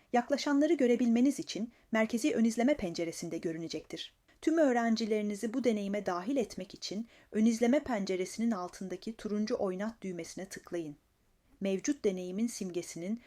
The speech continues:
sağdaki her bağlı cihazın yanında göründüğünü fark edeceksiniz.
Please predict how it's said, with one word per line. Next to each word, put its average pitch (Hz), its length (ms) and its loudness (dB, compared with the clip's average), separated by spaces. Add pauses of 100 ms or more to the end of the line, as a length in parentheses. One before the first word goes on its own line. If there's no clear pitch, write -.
(120)
sağdaki 233 480 -2
her 269 260 -2
bağlı 202 280 -2
cihazın 190 400 -2
yanında 180 320 -4
göründüğünü 175 560 -4
fark 160 300 -10
edeceksiniz. 160 800 -12